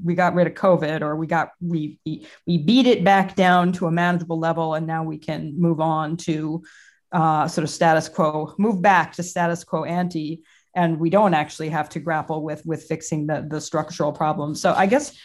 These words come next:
I mean, and, and, and to me, that actually relates very strongly to a range of other, the other global challenges that don't have to do with specific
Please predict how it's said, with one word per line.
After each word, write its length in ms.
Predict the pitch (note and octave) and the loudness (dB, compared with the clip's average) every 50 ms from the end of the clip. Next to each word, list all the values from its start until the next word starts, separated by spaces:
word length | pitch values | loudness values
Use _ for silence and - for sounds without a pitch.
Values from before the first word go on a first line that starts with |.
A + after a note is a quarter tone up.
| - - _ _ - | -20 -20 _ _ 0
I 40 | G#3 | 0
mean, 120 | G3+ G3 A3 | 2 2 2
and, 160 | G#3+ G#3+ - | 0 2 4
and, 160 | A#3 A#3 A#3 A3+ | 2 2 4 4
and 280 | A#3+ A3 G#3 F#3+ F#3+ | 4 4 4 2 0
to 80 | - G#3+ | -2 0
me, 240 | B3+ D4 C4 G#3 E3+ | 2 2 2 2 2
that 220 | D#3+ F#3+ F#3 F3 | 4 4 4 4
actually 500 | F#3 F#3 F3+ - - F3 E3 E3 D#3+ D#3 | 2 0 -2 -6 -10 -8 -6 -6 -6 -6
relates 500 | D3+ D#3+ E3+ E3+ F3 F#3 F3+ F3+ F3+ - | -6 -4 -2 0 0 0 0 -2 -8 -8
very 260 | - F3 E3+ E3 D#3+ | -4 -2 -2 -2 -4
strongly 580 | D#3 - - - E3+ E3+ F3+ F3+ E3+ D3+ D3+ D#3 - - | -6 -8 -6 -2 0 0 0 0 -2 -4 -6 -10 -12 -8
to 400 | - D#3+ D#3 D3+ D3 D3 D3 - - - _ _ _ _ _ _ _ | -6 -4 -4 -4 -4 -6 -8 -10 -14 -20 _ _ _ _ _ _ _
a 60 | F3+ E3+ | -2 2
range 480 | D#3 E3+ E3+ E3+ E3+ E3+ E3+ E3 - | 4 4 4 6 6 4 4 2 0
of 160 | E3 D3+ C#3+ - | -2 -6 -4 -2
other, 680 | E3 F3 F3 F3 D#3+ D#3 D3+ D3+ D3+ D3 D#3+ - - - | -2 0 2 2 0 0 -2 -2 -4 -4 -6 -8 -10 -12
the 220 | E3 D3 E3 E3+ - | -4 -4 -4 0 0
other 200 | F3+ F3 F3+ E3+ | 2 2 2 2
global 360 | D3 E3 D#3+ D#3 D3+ E3 D#3+ | 2 2 0 0 0 -2 -4
challenges 500 | E3 F#3+ F3 E3 D#3+ D#3 D3+ E3 D#3+ - | -2 -2 -2 0 -2 -2 -4 -4 -6 -6
that 180 | - E3+ D#3 C#3+ | -6 -8 -6 -2
don't 260 | F3 E3+ F#3 G3 F#3 | 0 2 2 2 0
have 260 | E3+ C#3+ D3+ C3+ - - | 0 -2 -4 -4 -4 -8
to 120 | - C#3+ | -16 -10
do 200 | C3 D#3+ D3+ D3 | -6 -4 -4 -2
with 220 | D3+ D3+ C#3+ D3 - | -2 -4 -4 -6 -8
specific 1000 | - - - _ - - - - - F#3 F3 F3+ - D3 D3 D3 - - - | -14 -16 -8 _ -4 -4 -4 0 2 2 2 2 2 0 0 0 -4 -14 -20